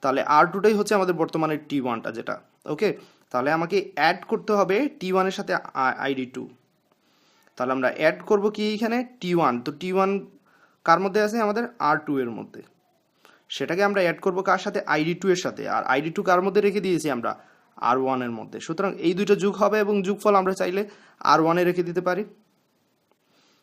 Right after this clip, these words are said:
সেটাই আমরা এবার করব, আমরা এডিশন করব।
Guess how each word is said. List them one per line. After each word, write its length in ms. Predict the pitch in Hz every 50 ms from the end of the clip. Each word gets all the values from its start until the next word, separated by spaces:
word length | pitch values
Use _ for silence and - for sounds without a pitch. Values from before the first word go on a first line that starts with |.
| _
সেটাই 300 | - - - 170 175 185
আমরা 180 | 180 175 165 160
এবার 160 | 156 156 165
করব, 240 | 160 - 165 160 185
আমরা 180 | 190 185 180 180
এডিশন 520 | - 170 160 165 170 185 175 202 185 151
করব। 460 | - 143 131 131 147 202 277 - -